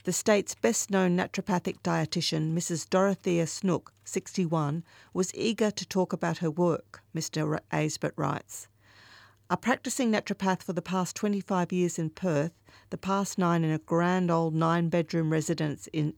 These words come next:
Inverness Crescent, Mount Lawley, Missus Snook has never placed an advertisement to tell the public what she is doing, yet she has never been out of demand.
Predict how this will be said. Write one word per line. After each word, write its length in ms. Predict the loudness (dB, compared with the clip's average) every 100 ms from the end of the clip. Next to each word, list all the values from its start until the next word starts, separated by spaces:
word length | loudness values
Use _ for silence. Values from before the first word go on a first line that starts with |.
| -6
Inverness 720 | 2 2 4 2 0 -2 -6 -10
Crescent, 400 | -4 -2 -2 -6 -4
Mount 280 | -4 -2 2
Lawley, 480 | 2 4 0 -4 -10 -20 -20 -20 -14 -2
Missus 320 | 0 2 0
Snook 260 | 0 0 0
has 140 | 2
never 260 | 2 2 0
placed 400 | 0 0 0 0
an 80 |
advertisement 760 | 2 2 2 2 0 -4 -4 -4
to 80 | -4
tell 260 | 0 0
the 80 | 0
public 520 | -2 -4 -2 -2 -2
what 140 | -6 -6
she 220 | -4 -2
is 160 | -4 -2
doing, 440 | 0 2 0 -4 -12 -20 -20 -20 -20 _
yet 260 | 2 2 2
she 160 | 2
has 140 | 2 2
never 240 | 2 2
been 240 | 2 2
out 160 | 2 0
of 100 | 0
demand. 600 | 2 4 2 0 -2 -6